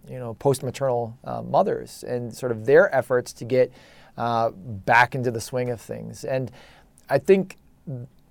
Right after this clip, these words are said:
whether it's programs or, you know, just, uh, some leadership or, or whatever it might be, I think we need to look at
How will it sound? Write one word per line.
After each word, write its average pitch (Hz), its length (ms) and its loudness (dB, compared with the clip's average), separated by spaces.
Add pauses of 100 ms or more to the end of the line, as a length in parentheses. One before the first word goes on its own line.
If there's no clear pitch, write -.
(140)
whether 147 380 6
it's 123 100 0
programs 175 760 2
or, 123 600 4
you 127 100 -8
know, 117 220 2
just, 123 320 -8
uh, 127 360 -10 (300)
some 127 200 -6
leadership 160 560 6
or, 131 120 8
or 147 140 4
whatever 180 300 8
it 139 80 2
might 131 180 0
be, 147 200 2
I 123 80 4
think 175 280 -2 (420)
we 151 200 4
need 156 180 2
to 135 80 6
look 139 340 2
at 117 560 4